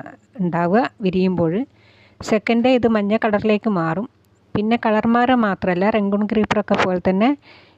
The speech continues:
ഇതിന് നല്ല വാസനയുള്ള ചെടിയാണ്, ഉം, ഏ, വാസനയുള്ള പൂക്കളാണ് ഉണ്ടാവുക കേട്ടോ. ക്രീപ്പറാണ്. ഇത് ഗ്രോ ബാഗിലാണ് ഞാൻ നട്ടു വളർത്തിയിരിക്കുന്നത്. നിലത്ത് വേണ്ടവർക്ക് നിലത്ത് വളർത്താം. നല്ല, ഒരു നല്ല, ഏം,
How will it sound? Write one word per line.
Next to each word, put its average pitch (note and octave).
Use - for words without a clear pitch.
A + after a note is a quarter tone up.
ഇതിന് A#3+
നല്ല A3+
വാസനയുള്ള F#3+
ചെടിയാണ്, D3+
ഉം, F3+
ഏ, F3+
വാസനയുള്ള G3
പൂക്കളാണ് D#3+
ഉണ്ടാവുക D3
കേട്ടോ. E3
ക്രീപ്പറാണ്. A3
ഇത് A3
ഗ്രോ G#3
ബാഗിലാണ് A3+
ഞാൻ G#3+
നട്ടു F#3+
വളർത്തിയിരിക്കുന്നത്. F#3
നിലത്ത് G3
വേണ്ടവർക്ക് G3
നിലത്ത് F#3
വളർത്താം. F#3+
നല്ല, G3+
ഒരു A3+
നല്ല, A#3+
ഏം, G#3+